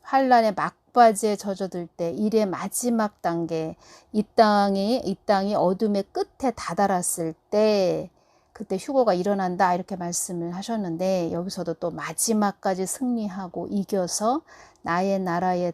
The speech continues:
들어오는 자녀들이 되기를 바란다 이렇게 말씀해 주셨죠. 아, 날씨가 엄청 무덥지요.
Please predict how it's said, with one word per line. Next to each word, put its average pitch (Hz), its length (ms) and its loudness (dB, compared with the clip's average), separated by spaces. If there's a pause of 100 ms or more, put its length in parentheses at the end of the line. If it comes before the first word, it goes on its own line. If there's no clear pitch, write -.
들어오는 196 680 0
자녀들이 180 560 -6
되기를 165 480 -8
바란다 160 880 -8 (600)
이렇게 180 220 -10
말씀해 175 500 -4
주셨죠. 226 600 -2 (2250)
아, 185 320 -4
날씨가 208 500 2
엄청 208 540 -2
무덥지요. 202 840 -6